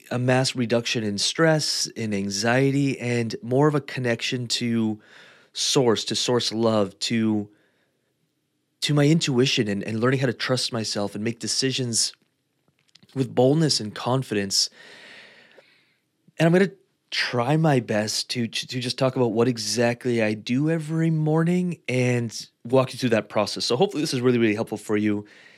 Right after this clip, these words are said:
If anything lands, or if you'd like to add to this conversation, maybe you're a seasoned meditator, maybe you could even educate me on a few things, but in the comments below, feel free to add to this conversation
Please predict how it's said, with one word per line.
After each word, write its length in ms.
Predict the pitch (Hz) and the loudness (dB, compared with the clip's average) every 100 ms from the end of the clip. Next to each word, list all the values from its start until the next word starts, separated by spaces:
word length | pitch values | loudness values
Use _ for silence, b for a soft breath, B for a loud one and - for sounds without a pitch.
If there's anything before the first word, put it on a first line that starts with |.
| B | B
If 100 | 117 | -2
anything 480 | 139 180 156 123 107 | 2 2 2 0 0
lands, 420 | 110 117 113 107 | 2 2 0 -2
or 140 | - 107 | -2 -2
if 140 | 104 | -2
you'd 140 | 113 110 | -4 -4
like 140 | 107 | -4
to 200 | 117 - | -8 -4
add 300 | 123 185 165 | -2 -2 -2
to 100 | 123 | -4
this 180 | 104 101 | -2 -4
conversation, 800 | - 101 95 95 90 87 151 190 _ - | -4 -4 -4 -4 -6 -4 -4 -6 _ -10
maybe 320 | 127 107 104 | -4 -2 2
you're 140 | 104 | 4
a 60 | 104 | 4
seasoned 480 | - - 117 113 113 | 2 0 0 0 2
meditator, 460 | 123 143 160 170 | 2 2 2 0
maybe 220 | 165 147 151 | 0 0 -2
you 40 | |
could 120 | 151 | -2
even 160 | 151 151 | 0 2
educate 360 | 151 139 156 | 0 0 0
me 220 | 151 151 165 | 0 0 0
on 160 | 104 | -2
a 60 | 98 | -4
few 180 | 107 101 | -4 -2
things, 320 | 101 95 95 | -2 -4 -6
but 140 | 110 | -4
in 80 | 117 | -4
the 40 | |
comments 360 | 110 - 139 120 | -4 -2 -2 -2
below, 340 | 110 113 104 - b b b b | 0 2 0 -4 b b b b
feel 300 | b - 135 | b -2 2
free 200 | 139 139 | 2 2
to 140 | 123 - | 0 0
add 200 | 113 104 | -2 -2
to 60 | |
this 120 | 101 - | -6 -8
conversation 760 | 107 95 95 98 95 101 95 | -6 -6 -4 -4 -4 -6 -8